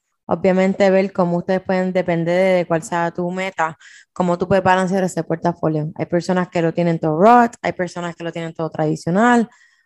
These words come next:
hay personas que tienen como un mix, entender los porcientos, entender los match.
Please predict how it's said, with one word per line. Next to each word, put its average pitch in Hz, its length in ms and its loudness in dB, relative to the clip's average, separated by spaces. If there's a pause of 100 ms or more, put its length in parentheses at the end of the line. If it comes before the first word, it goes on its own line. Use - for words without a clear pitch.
hay 196 140 0
personas 180 460 0
que 175 120 -2
tienen 170 280 -2
como 156 260 -2
un 160 100 0
mix, 233 540 2 (420)
entender 175 360 2
los 180 160 2
porcientos, 220 600 -2
entender 170 360 -4
los 165 260 0
match. 226 440 0